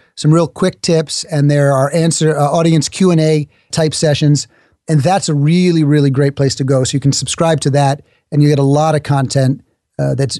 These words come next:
really consumable and, and easy to listen to. And if that resonates with you, then you also will probably want to pick up a copy of the book.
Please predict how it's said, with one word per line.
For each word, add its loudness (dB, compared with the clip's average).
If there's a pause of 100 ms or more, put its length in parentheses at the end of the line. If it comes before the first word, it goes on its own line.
really 4
consumable 2
and, 2
and -2
easy 4
to -2
listen 0
to. -2
And 2
if 0
that 0
resonates 0
with 0
you, 2 (260)
then 2
you 4
also 2
will -2
probably -2
want -2
to -2
pick -4
up -4
a -6
copy -2
of -6
the -6
book. -6